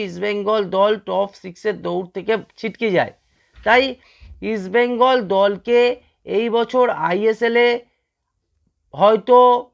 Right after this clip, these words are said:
টপ সিক্সে যাওয়াটা সম্ভব হবে না, কিন্তু পরের বছরের জন্য এই পাঞ্জাব এফসির মতো গুরুত্বপূর্ণ দলকে হারানোটা অনেক মনোবল দেবে। এবং এই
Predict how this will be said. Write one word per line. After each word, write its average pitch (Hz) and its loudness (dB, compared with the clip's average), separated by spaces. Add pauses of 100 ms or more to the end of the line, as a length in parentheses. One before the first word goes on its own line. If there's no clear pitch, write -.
টপ 202 0 (120)
সিক্সে 233 -8
যাওয়াটা 220 -2
সম্ভব 190 -2
হবে 226 -2
না, 240 6 (340)
কিন্তু 190 -10 (200)
পরের 208 -2
বছরের 240 0
জন্য 226 -2 (640)
এই 214 -2 (120)
পাঞ্জাব 208 0
এফসির 240 -4
মতো 220 -2 (200)
গুরুত্বপূর্ণ 233 -4 (180)
দলকে 208 0 (100)
হারানোটা 208 4 (760)
অনেক 240 -2 (680)
মনোবল 220 2 (120)
দেবে। 233 4 (420)
এবং 226 2 (640)
এই 240 0